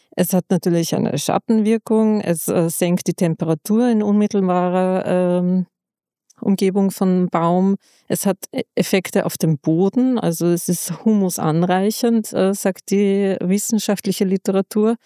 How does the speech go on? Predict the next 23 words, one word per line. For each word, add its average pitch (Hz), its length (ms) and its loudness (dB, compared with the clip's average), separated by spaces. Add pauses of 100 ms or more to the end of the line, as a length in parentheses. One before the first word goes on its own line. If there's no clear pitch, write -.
(680)
Äh, 190 320 2
und 185 280 2
insofern 190 760 0
kann 180 280 0
eben 180 300 0
auch 170 360 -2
das, - 340 -4
äh, 165 40 0
also 165 640 0
ein 175 180 0
humusreicher 190 480 0
Boden 190 320 0
kann 165 240 0
auch - 180 -4
mehr 165 220 2
Wasser 156 320 -2
aufnehmen. 214 600 0
Also 165 240 -4
insofern 170 640 0
wird 170 180 -2
das 165 140 -4
auch, 185 300 -2
äh, 160 320 2